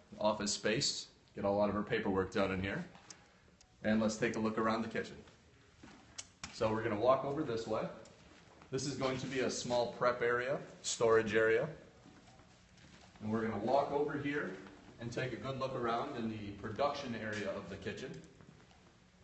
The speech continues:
If you wanna look this way, this is our new hood system where all of our hot production equipment will be located.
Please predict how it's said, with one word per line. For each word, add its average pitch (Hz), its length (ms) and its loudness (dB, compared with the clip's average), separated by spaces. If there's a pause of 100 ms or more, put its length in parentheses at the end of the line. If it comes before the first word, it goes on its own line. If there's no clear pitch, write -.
(800)
If 110 120 -8
you 131 80 -2
wanna 139 200 2
look 135 180 0
this 151 220 -2
way, 165 120 -2
this 143 220 -6
is 127 80 -6
our 120 120 2
new 120 140 -4
hood 131 220 -2
system - 380 -6
where 110 100 0
all 113 140 2
of 110 100 -4
our 101 120 0
hot 123 300 -2
production 113 400 -2
equipment 110 460 -6
will 101 100 -4
be 101 120 -4
located. 104 560 -2